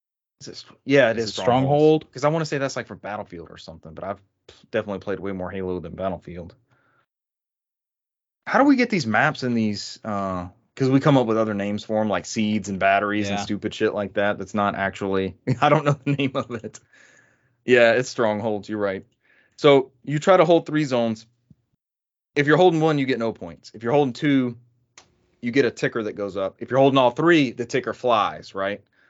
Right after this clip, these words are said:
Speaker 2: Mm-hmm.
Speaker 1: So we had been getting our asses kicked. I think when I looked at it, it was, like, one s-, one eighty-two to seventy-six or seventy-four or something like that.
Speaker 2: Yeah.
Speaker 1: We were way behind.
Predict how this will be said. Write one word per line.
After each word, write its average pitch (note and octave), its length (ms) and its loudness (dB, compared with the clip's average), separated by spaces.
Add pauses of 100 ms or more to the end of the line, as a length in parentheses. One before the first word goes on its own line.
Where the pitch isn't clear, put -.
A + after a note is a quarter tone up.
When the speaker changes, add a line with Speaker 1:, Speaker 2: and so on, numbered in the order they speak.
(140)
Speaker 2:
Mm-hmm. G#2 460 -4
Speaker 1:
So C3+ 400 4
we C3+ 280 0
had E3+ 160 0
been B2 220 -2
getting B2+ 180 0
our G#2 140 -4
asses A#2+ 420 -2
kicked. - 300 -10
I B2+ 80 -2
think G3+ 300 -2
when C#3 160 0
I C3+ 80 4
looked C#3+ 240 -2
at B2+ 100 4
it, A#2 60 2
it G2 60 -2
was, G#2+ 100 -8
like, A2 180 -2
one B2+ 360 0
s-, - 360 -10 (340)
one D#3+ 220 4
eighty-two E3+ 720 2
to A#2+ 340 4 (540)
seventy-six D#3+ 720 -2
or A2 60 -4
seventy-four D3 720 -2
or E3 40 -6
something F#3 300 -6
like F#3+ 160 -2
that. G3 240 2
Speaker 2:
Yeah. G#2 80 -4
Speaker 1:
We D#3 120 2
were B2+ 140 4
way C3 440 4
behind. F#2 680 -6